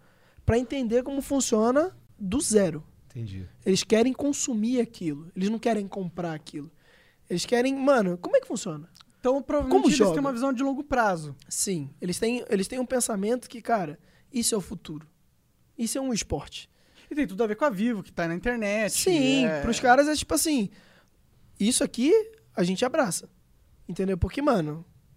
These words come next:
Speaker 1: mobile, P C, tudo tem a ver, a gente tá ali, entendeu? Então, a,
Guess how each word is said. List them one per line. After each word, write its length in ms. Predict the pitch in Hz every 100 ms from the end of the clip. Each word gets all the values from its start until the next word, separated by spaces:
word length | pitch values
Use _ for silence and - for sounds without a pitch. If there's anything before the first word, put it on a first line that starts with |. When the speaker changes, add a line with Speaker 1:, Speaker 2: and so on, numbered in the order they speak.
| -
Speaker 1:
mobile, 520 | 294 240 202 190 180 - - - - _ -
P 140 | 247
C, 340 | 226 208 185 175 - _ _ _ _ _
tudo 320 | - 269 180 156 - - _ _ _ _ _ _ _
tem 200 | - 320
a 60 | 294
ver, 200 | 180 151
a 40 |
gente 220 | 151 190 -
tá 140 | 254
ali, 280 | 240 156 - _ _ _ _ _ _ -
entendeu? 440 | 170 165 175 170 170 - _
Então, 300 | 185 214 220
a, 220 | 226 214